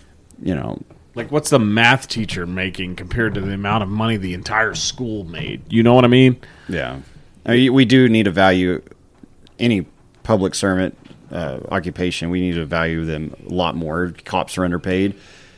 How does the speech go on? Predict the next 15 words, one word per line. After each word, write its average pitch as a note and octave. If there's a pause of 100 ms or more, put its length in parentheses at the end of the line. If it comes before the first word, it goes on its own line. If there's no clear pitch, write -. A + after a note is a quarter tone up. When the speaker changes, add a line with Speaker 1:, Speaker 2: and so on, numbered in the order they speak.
(220)
Speaker 1:
Medical F2+
staffs F2+
are F2+
underpaid. F2+
Speaker 2:
How D3+
much F3
did A#2+
you A2
start G2+
making F#2+
as F2
a F2
correctional G2
officer? G2 (520)
Hourly? G2